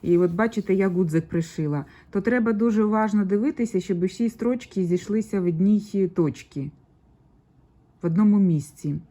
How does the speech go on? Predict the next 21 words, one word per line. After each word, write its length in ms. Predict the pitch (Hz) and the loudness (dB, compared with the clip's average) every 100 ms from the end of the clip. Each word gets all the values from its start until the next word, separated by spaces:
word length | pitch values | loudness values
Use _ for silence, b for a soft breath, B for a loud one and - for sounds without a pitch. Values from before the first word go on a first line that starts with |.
| B B B B B | B B B B B
А 240 | - 277 302 | -2 0 2
якщо 400 | 285 - 277 277 | 0 0 0 0
ось 160 | 254 | -2
я 180 | 247 226 | -2 -2
тако, 560 | 226 214 226 208 185 175 | -2 -2 -2 0 0 0
е, 40 | |
пришила 460 | - 214 - 233 220 | 0 -4 0 0 0
гудзик, 440 | 226 254 165 151 | 0 0 -2 -2
то 120 | 170 | -2
я, 240 | 180 202 196 | 0 0 0
м, 720 | 165 - - 156 151 151 147 | -2 -4 -6 -4 -4 -6 -8
з 60 | - | -6
цього 280 | 190 190 | -2 0
приводу 420 | 175 190 175 160 156 | 0 0 0 0 -2
не 140 | 156 | -2
дуже 300 | 156 175 165 | -2 -2 -2
думала. 460 | 143 139 135 135 131 B B B B B | -4 -6 -6 -8 -12 B B B B B
Тож 240 | - 240 247 | -4 -4 -2
я 100 | 233 | -2
пришила 460 | 214 208 208 190 | 0 0 0 -2
гудзик 500 | 190 269 349 277 294 | 0 4 4 4 -4